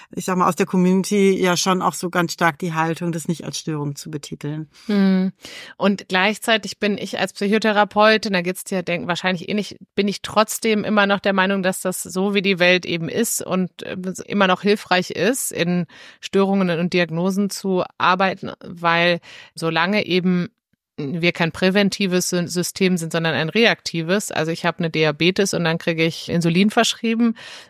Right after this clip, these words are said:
Speaker 2: und ich habe, was weiß ich, mir das Bein gebrochen und dann kriege ich auch eine, eine, eine neunhundert Euro irgendwas Schiene. Die kriege ich sonst nicht, die müsste ich selber zahlen. Solange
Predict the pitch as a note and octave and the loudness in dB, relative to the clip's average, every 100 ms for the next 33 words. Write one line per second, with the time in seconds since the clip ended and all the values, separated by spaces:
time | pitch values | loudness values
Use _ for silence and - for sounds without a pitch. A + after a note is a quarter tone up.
0 | _ D#3+ E3+ E3+ E3 - - E3 - D#3 | _ -2 0 0 -2 -6 -6 -6 -4 -6
1 | D#3 - D#3 D3 - E3+ D3+ D#3 - D3 | -6 -8 -8 -8 -8 -8 -6 -6 0 2
2 | G3 F#3+ F#3 F#3 F#3+ E3+ E3 F3+ F3 E3+ | 2 2 4 4 2 2 0 0 -2 -2
3 | - D#3 E3 - - E3 D#3 D3+ - D#3 | 0 2 0 -2 -8 -6 -6 -6 -6 -2
4 | D#3+ C3+ - - F#3+ F3 - E3+ F3 E3+ | 0 0 -4 -4 -2 -2 -4 -2 0 2
5 | F3 E3 E3 - E3+ E3+ E3 E3 D#3+ C#3+ | 2 2 0 -2 0 0 0 0 0 0
6 | F#3+ A3+ G#3+ G#3 - A#3+ B3 C4 C4 _ | -2 0 0 -2 0 4 4 4 0 _
7 | - - G3+ G3+ E3+ E3 F3+ A3+ - F#3 | -10 -2 0 0 -2 -4 0 0 0 -4
8 | E3+ F3+ E3 F3+ G3+ G3+ G#3+ G3+ G#3 - | -4 -6 -2 0 2 0 0 0 0 -8
9 | - - - F3+ F#3 F#3+ F#3+ F#3+ | -20 -20 -10 -2 2 2 4 2